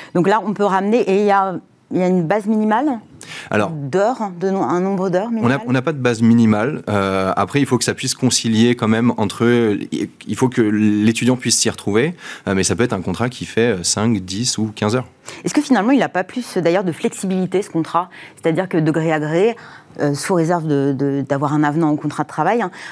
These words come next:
Speaker 1: euh, de pouvoir, euh, augmenter, diminuer, euh, les horaires, parce qu'on sait que souvent des étudiants, je pense notamment à ceux qui sont à la fac, ont, euh, des emplois du temps qui changent en fonction des semestres. Est-ce que finalement on a un peu plus de flexibilité ?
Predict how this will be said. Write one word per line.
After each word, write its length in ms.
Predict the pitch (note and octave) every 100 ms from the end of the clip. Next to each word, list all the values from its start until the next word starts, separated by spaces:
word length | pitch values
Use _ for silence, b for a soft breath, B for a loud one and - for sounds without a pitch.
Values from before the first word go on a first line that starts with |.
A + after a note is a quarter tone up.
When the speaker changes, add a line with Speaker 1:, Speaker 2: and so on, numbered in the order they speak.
| B
Speaker 1:
euh, 120 | D#3 D#3+
de 80 |
pouvoir, 380 | D#3+ - G3 G3+
euh, 120 | F3 C#3+
augmenter, 560 | F3 E3+ E3+ D#3 F3+ G3+
diminuer, 600 | E3 F3+ F3+ F3 F#3+ G3+
euh, 280 | D#3+ D3+ D3+
les 240 | D#3 D#3
horaires, 260 | D#3+ E3 G#3
parce 140 | E3
qu'on 100 | E3+
sait 160 | D3+ F#3
que 160 | -
souvent 340 | - - E3 G3
des 220 | F3 D#3
étudiants, 460 | D#3 - D3+ F#3+ A3 B B B
je 80 |
pense 160 | - D3+
notamment 420 | D#3 C3+ C#3 D3+
à 60 | D3+
ceux 120 | -
qui 140 | C#3
sont 160 | C#3 C#3
à 60 | C3
la 100 | C3
fac, 380 | - A#3+ - - B B B
ont, 240 | F3+ A3
euh, 80 | E3+
des 640 | D3+ D#3 D3+ D3 C#3+ C#3+ D3+
emplois 200 | D#3+ E3+
du 120 | F#3
temps 140 | E4
qui 160 | F#4 G#3+
changent 240 | A#3 A3
en 60 | G#3
fonction 280 | D#3+ D#3 F3
des 100 | D3+
semestres. 460 | - F3 C4 - F3
Est-ce 120 | E3
que 80 | -
finalement 320 | F#3 F#3+ A#3+
on 40 | G#3
a 80 | D3 -
un 120 | E3+
peu 160 | F3+ G#3+
plus 220 | - A3+
de 100 | F#3+
flexibilité ? 800 | F3+ F#3 - F3 E3+ D#3+ E3+ F#3+